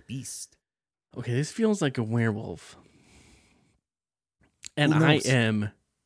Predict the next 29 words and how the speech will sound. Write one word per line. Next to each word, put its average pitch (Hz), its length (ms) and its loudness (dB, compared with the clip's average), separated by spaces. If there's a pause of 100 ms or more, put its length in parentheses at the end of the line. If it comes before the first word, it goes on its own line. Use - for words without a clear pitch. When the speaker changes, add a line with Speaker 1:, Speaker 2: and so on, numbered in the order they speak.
(280)
Speaker 2:
I 123 140 2
am 165 160 6
a 147 40 4
nerd. 147 340 2 (500)
Speaker 1:
Ah. 170 640 -8
Speaker 2:
That 117 120 2
is 120 120 0
a 113 40 2
Matt 123 320 2
skill. 127 400 -2
Matt 110 240 -2
skill, 123 300 -2
I 113 160 0
am 117 160 0
a 110 40 -4
nerd. 107 400 -2 (580)
Matt 120 180 2
can 120 140 -2
use 110 160 -2
his 107 140 -8
vast 120 260 0
stories 123 320 -2
of 107 40 -6
knowledge 107 360 -2
about 101 520 -4 (300)
stuff - 300 -8
Matt 98 160 -6
knows 95 200 -8
about 101 220 -4